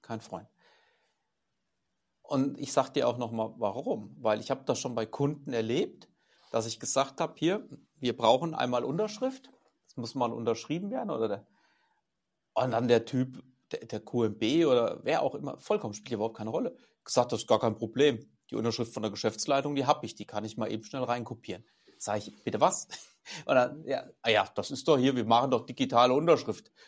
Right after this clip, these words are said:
Der Chef hat einmal unterschrieben, das liegt bei uns auf dem Server. Wenn wir so Bedarfsanforderungen und so Sachen haben, das ist hier für uns ganz einfach, da holen wir uns das Bildchen. Und das sind so Themen, das geht in meinen Augen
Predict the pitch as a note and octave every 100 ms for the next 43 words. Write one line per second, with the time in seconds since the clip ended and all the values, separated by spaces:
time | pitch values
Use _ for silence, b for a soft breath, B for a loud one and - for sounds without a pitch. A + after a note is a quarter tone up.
0 | b A2+ - A2+ B2+ B2+ B2 C3 B2 A#2+
1 | A2 A#2 C3+ D#3+ C3 - B2+ - A#2 A#2+
2 | A#2+ A2 - A2+ A#2+ D3+ B B B A#2+
3 | A#2+ A2 - - G#2+ A#2 B2 C3 C3+ C#3
4 | C3 B2+ A#2 A#2 B2 C3+ B2+ C3 C3 B
5 | - A#2 C3+ C#3 - A#2+ A2+ - A#2 G2+
6 | A2+ A#2+ C#3+ C3+ A2+ A#2 B2 A#2 - G2+
7 | F#2 - _ _ _ _ _ _ _ _
8 | - A#2 A#2 A#2 - - B2+ - D#3+ D3+
9 | C#3 - C3 B2+ B2+ B2+ - A2 A#2 G#2+
10 | G#2+ G#2+ G2+ G2